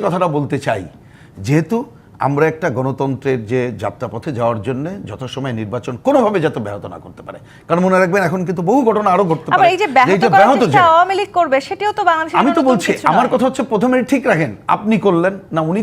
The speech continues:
Speaker 1: করলো না, উনি করলো না, আমি করলো, আগে এটা ভুলে যান। আপনি বলবেন যে কাউকে আমি ব্যাহত করতে দেব না, সে যেই হোক। আপনি যখন ওইরকম একটা কথা বলেন, আপনি তো তার পাশ দিয়ে অন্য কেউ তো চলে যেতে পারে। আমি তো বলছি যে
Speaker 2: হুম।
Speaker 1: প্রথমে তো বললাম যে কতকগুলো কাজ তো, তো অনেকে করতেই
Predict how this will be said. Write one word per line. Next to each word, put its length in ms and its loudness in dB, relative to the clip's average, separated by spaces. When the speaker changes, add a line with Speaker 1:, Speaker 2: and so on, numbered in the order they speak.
Speaker 1:
করলো 240 0
না, 120 2
উনি 180 -4
করলো 220 -2
না, 120 0
আমি 160 0
করলো, 240 -2
আগে 180 2
এটা 180 -4
ভুলে 200 -4
যান। 100 -12
আপনি 180 -4
বলবেন 260 2
যে 80 2
কাউকে 340 4
আমি 160 4
ব্যাহত 180 2
করতে 220 0
দেব 180 2
না, 120 -4
সে 60 0
যেই 220 2
হোক। 120 -10
আপনি 200 -2
যখন 220 2
ওইরকম 320 2
একটা 220 -4
কথা 200 4
বলেন, 180 4
আপনি 220 0
তো 120 2
তার 180 2
পাশ 180 4
দিয়ে 100 2
অন্য 180 -2
কেউ 100 0
তো 120 -4
চলে 200 -4
যেতে 180 -12
পারে। 140 -18
আমি 120 -4
তো 180 -2
বলছি 200 0
যে 40 -2
Speaker 2:
হুম। 100 -4
Speaker 1:
প্রথমে 240 0
তো 80 0
বললাম 340 2
যে 120 0
কতকগুলো 500 0
কাজ 160 2
তো, 80 -2
তো 120 -8
অনেকে 240 -2
করতেই 340 0